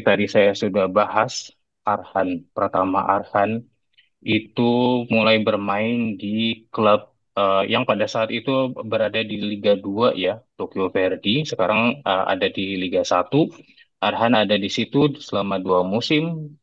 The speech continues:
eh, dua, musim dua ribu dua puluh dua ke dua ribu dua puluh tiga, eh, ini mungkin perlu dijelaskan, Bapak Ibu sekalian yang mengikuti, eh, sepak bola. Biasanya liga sepak bola itu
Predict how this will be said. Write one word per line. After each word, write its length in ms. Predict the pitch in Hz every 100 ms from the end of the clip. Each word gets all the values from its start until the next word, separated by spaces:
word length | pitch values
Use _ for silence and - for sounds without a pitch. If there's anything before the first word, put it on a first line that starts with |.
| -
eh, 340 | 95 92 92 92
dua, 400 | 92 92 92 120
musim 400 | 113 104 113 113
dua 160 | 104 101
ribu 240 | 95 101
dua 160 | 101 95
puluh 240 | 104 101
dua 480 | 98 95 101 123 - -
ke 160 | 107
dua 240 | 101 95 95
ribu 160 | 101
dua 120 | 98 92
puluh 160 | 101
tiga, 240 | 98 92 117
eh, 200 | 123 113 - _ _
ini 100 | 127
mungkin 240 | 160 151 170
perlu 240 | 165 160
dijelaskan, 560 | 151 131 123 113 - 143
Bapak 240 | 117 117
Ibu 160 | 117 117
sekalian 420 | - 110 110 120
yang 180 | 117 104 101 104
mengikuti, 1040 | 110 110 110 110 107 110 107 104 101 98 -
eh, 440 | 107 98 92 90 90
sepak 320 | 113 123 -
bola. 400 | 104 104 135 - _ _ _ _
Biasanya 800 | 113 117 123 135 147 151 147 -
liga 240 | 131 110
sepak 320 | 110 131 127 131
bola 160 | 120 131
itu 100 | 139